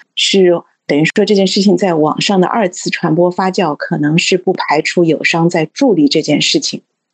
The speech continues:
当然这只是我的个人观点啊，但是这个背后其实不难发现，之所以它能够在网上获得流量，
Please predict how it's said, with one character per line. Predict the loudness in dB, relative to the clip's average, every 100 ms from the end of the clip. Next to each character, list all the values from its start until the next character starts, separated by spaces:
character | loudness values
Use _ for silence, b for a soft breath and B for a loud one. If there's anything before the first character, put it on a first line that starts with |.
| _ -4
当 | -2
然 | 0
这 | 0
只 | -2
是 | 0 0
我 | 0
的 | 0
个 | 0
人 | 0 0
观 | 0 0
点 | 0 -4
啊， | -8 B -18 _ _ -2
但 | -2
是 | 0 0 -2 B _
这 | -2 0
个 | -2
背 | _ 0 0
后 | 0 0 0
其 | -2 0 0
实 | 0 -2
不 | 0
难 | 0 0
发 | 0 -4
现， | -2 0 0 -2 b b _
之 | 0 0
所 | 2 0
以 | 0
它 | 0 2
能 | 2 2
够 | 0
在 | 0 -2
网 | -2 -2 -2
上 | -2 -2
获 | -2 -2
得 | 0 0
流 | 0 0
量， | -2 -4